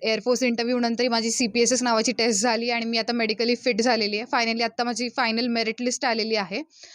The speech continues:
आणि त्या मेरिट लिस्टमध्ये मला फ्लाइंग ब्रांचमध्ये माझा सिक्स्थ रँक लागलेला आहे. तर finally माझं एअर फोर्समध्ये सिलेक्शन झालेलं आहे आणि आता मी हैदराबाद येथे एअर फोर्स अकॅडमी, अ, दुंदिगल येथे मी दीड वर्ष under training असणार आहे फ्लाइंग ब्रांचमध्ये.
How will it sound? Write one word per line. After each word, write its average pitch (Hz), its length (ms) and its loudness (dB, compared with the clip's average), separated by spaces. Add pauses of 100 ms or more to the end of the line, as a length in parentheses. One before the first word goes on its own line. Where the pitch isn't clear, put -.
(240)
आणि 220 160 0
त्या 247 120 0
मेरिट 233 280 0
लिस्टमध्ये 240 500 -2
मला 247 200 2
फ्लाइंग 240 380 0
ब्रांचमध्ये 240 420 -2
माझा 240 180 0
सिक्स्थ 240 360 -2
रँक 226 240 0
लागलेला 220 360 0
आहे. 196 160 -4 (560)
तर 214 180 2
finally 233 400 0
माझं 247 220 0
एअर 226 120 0
फोर्समध्ये 240 460 -2
सिलेक्शन 240 420 -4
झालेलं 247 340 0
आहे 240 140 0
आणि 226 220 0
आता 220 200 0
मी 233 100 0
हैदराबाद 220 720 0
येथे 226 300 0
एअर 220 200 0
फोर्स 254 260 0
अकॅडमी, 247 460 -4 (100)
अ, 190 240 -2
दुंदिगल 214 580 2 (560)
येथे 214 200 2
मी 240 140 6
दीड 240 220 4
वर्ष 233 340 4
under 226 440 0
training 233 560 2
असणार 220 280 2
आहे 196 240 0
फ्लाइंग 208 520 -2
ब्रांचमध्ये. 190 560 0